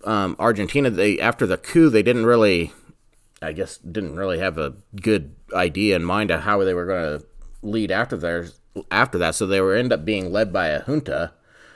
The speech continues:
which is basically a military-led government. And the current guy in charge, he was unseated for suspending diplomatic relations with the Axis countries,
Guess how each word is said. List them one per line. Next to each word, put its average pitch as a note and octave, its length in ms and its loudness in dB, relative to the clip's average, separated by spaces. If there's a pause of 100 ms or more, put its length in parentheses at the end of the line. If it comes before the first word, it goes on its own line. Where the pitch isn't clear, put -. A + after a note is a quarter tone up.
(160)
which - 400 0
is F#2 180 0
basically F2+ 680 0
a F2+ 120 -2
military-led F2+ 1120 -2
government. D2+ 520 -2 (1500)
And A#2+ 160 2
the A2 60 2
current G3+ 260 6
guy B2 140 4
in G#2+ 160 0
charge, A2+ 600 2
he F3 120 2
was D#3+ 160 4
unseated A2+ 600 2
for G2 540 2
suspending A#2 580 -2
diplomatic A#2 540 0
relations G2+ 540 0
with F2+ 100 -4
the F2+ 100 -2
Axis G#2 360 -2
countries, D#2+ 600 -8